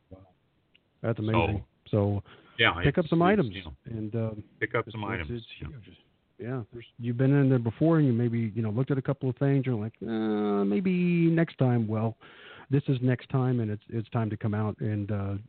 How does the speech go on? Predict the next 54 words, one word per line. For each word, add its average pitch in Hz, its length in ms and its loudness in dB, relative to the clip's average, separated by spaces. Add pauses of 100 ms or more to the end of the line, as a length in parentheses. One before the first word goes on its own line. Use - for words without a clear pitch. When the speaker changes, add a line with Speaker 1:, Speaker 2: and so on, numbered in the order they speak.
(140)
Speaker 1:
take 156 120 2
advantage 127 340 0
of 117 80 -2
the 104 120 -6
sale 127 360 0
as 98 120 -8
well, 117 240 0
the 110 120 -4
discount, 117 480 -4 (100)
and, 110 400 -2
um, 98 340 -4 (580)
you 117 120 2
know, 104 200 2 (280)
get 127 100 4
it 135 40 4
while 123 140 2
you 117 140 0
can. 98 400 -4
So, 104 260 -2
uh, 101 200 -4 (100)
come 143 140 0
on 156 100 2
out 151 140 0
this 147 120 -4
Saturday, 117 460 -2 (500)
um, 107 460 -2 (340)
and, 143 400 4
uh, 131 260 4 (520)
you 123 80 -4
know, 117 80 -2
for 131 100 -4
the 120 80 -2
rest 123 200 -2
of 113 80 -6
the - 40 -12
time 113 200 -2
as 98 100 -6
well. 113 220 -2
But 104 200 -8
this 113 120 -6
Saturday 110 340 -2
is, 107 100 -4 (160)
is 110 180 -4
the, 113 140 -2 (140)
the 104 120 -2
final 113 280 2
Wine 104 340 0
Fest, 92 280 -8
so 92 260 -8
come 113 160 2
on 113 100 2
out, 95 160 -4 (680)
and, 101 280 -12
uh, 101 160 -14